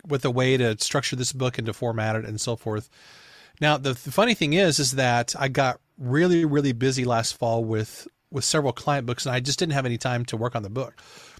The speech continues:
So it got to be, like, February, and I had not really done any work on it.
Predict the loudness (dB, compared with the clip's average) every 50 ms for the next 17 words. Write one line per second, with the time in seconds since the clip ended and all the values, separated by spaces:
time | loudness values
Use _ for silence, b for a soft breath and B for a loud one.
0 | B B -4 0 2 2 2 4 6 6 6 6 4 0 0 2 4 4 4 6
1 | 4 2 0 -2 -8 _ _ _ _ _ _ _ _ _ -2 -2 -2 -2 -4 -10
2 | -2 0 0 0 0 0 -2 -2 -2 -4 -6 -10 -14 -16 -18 _ _ _ _ _
3 | -2 0 2 2 2 2 2 0 0 0 0 0 0 2 2 2 2 2 0 0
4 | 0 0 -2 -2 0 -2 -2 -2 -6 -10 -12 -14 -18 -20